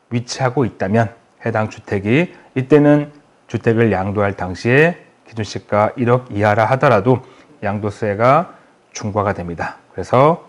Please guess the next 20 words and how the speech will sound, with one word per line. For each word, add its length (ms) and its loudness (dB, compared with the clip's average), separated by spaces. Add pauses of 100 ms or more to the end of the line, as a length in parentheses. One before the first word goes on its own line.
추가세율 800 2 (500)
이십 240 -2
퍼센트 380 -6
포인트가 840 0 (160)
더 560 0
적용되는 520 -8
거죠. 260 -12 (840)
빈집 320 6
및 340 4
소규모 540 4
주택 400 -4
정비에 380 0
관한 320 -2
특례법상 800 -2 (220)
사업 360 2
시행 360 0
구역에 580 4
소지하는 580 2
주택 280 -2
마찬가지입니다. 840 -2